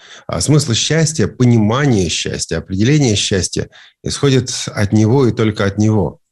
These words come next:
Мы счастливы, мы, христиане, счастливы,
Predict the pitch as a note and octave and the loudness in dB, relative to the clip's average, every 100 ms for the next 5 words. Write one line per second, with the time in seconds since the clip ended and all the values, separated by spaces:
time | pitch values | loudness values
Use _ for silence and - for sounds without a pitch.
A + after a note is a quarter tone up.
0 | _ - - - A2 - - - C#3+ D3 | _ -20 -10 -2 -2 -2 -4 -4 -2 -2
1 | C#3 A#2 G2 E2 G#2 A2+ G#2+ G2+ - B2 | -2 0 0 2 2 0 0 -4 0 0
2 | F#2+ F2+ - B2+ B2 - G2+ F#2 | 0 0 -2 -4 -4 -2 0 0